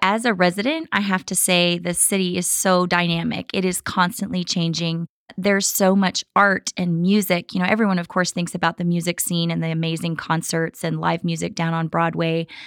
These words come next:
Um, that is definitely a staple, um, in this city, but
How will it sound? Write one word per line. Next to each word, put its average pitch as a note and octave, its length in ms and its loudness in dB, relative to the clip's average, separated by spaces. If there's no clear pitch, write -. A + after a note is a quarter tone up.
Um, E3+ 320 4
that F3 180 4
is E3+ 160 0
definitely F3 540 -2
a E3 60 -2
staple, F3 720 0
um, F3 260 4
in F3 200 4
this E3 160 0
city, E3+ 480 0
but D#3+ 460 0